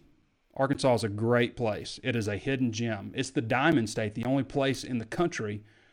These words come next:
where you can find diamonds is the state of Arkansas. So that's, that's impressive. It's a unique state, beautiful state. It can be a lot better,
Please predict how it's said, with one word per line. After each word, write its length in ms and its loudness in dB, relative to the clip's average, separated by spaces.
where 120 -2
you 80 -2
can 140 -2
find 300 0
diamonds 580 -4
is 120 -12
the 60 -10
state 220 -4
of 120 -4
Arkansas. 500 -10
So 200 -14
that's, 440 -2
that's 240 -6
impressive. 480 -10
It's 120 -12
a 80 -8
unique 420 0
state, 420 -2
beautiful 340 0
state. 460 -2
It 120 -8
can 120 -4
be 160 2
a 60 4
lot 280 4
better, 340 0